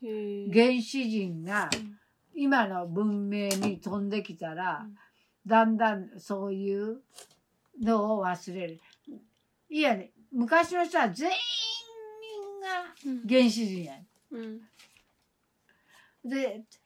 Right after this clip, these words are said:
Speaker 2: 狩猟生活が当たり前やけど、そこへ文明が来たらおかしくなってまうね。
Speaker 1: うん。
Speaker 2: そういうやって、おかしくなる民族もおるらしい。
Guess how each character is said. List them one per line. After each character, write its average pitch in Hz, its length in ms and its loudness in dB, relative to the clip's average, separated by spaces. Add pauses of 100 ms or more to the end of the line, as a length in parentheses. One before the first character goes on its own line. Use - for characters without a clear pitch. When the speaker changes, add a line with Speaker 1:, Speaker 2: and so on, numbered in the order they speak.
(260)
Speaker 2:
狩 233 140 6
猟 262 240 4
生 262 260 0
活 190 240 -6
が 170 200 -6
当 - 80 -14
た 180 120 2
り 175 100 -4
前 180 260 -4
や 180 160 -8
け 160 140 -16
ど、 165 340 -14 (520)
そ - 160 -14
こ 262 140 0
へ 247 100 4
文 202 340 2
明 208 180 0
が 202 160 0
来 - 80 -18
た 214 160 0
ら 170 200 -4 (380)
お 208 80 -10
か 190 160 -4
し - 80 -6
く 202 100 -6
な 220 140 4
っ 254 60 -2
て 247 60 -10
ま 170 200 -6
う 156 40 -12
ね。 175 220 -10 (880)
Speaker 1:
う 247 40 -8
ん。 208 720 -8 (1200)
Speaker 2:
そ 208 180 2
う 196 60 4
い 185 160 0
う 175 140 -4
や 147 80 -10
っ - 20 -20 (240)
て、 269 160 -10 (960)
お 170 100 -12
か 185 140 -4
し - 120 -10
く 226 120 -6
な 233 160 4
る 196 200 -6 (180)
民 202 260 2
族 175 280 -6
も 175 160 -6
お 170 80 -4
る 160 160 -12
ら 151 160 -18
し - 80 -20
い。 - 40 -20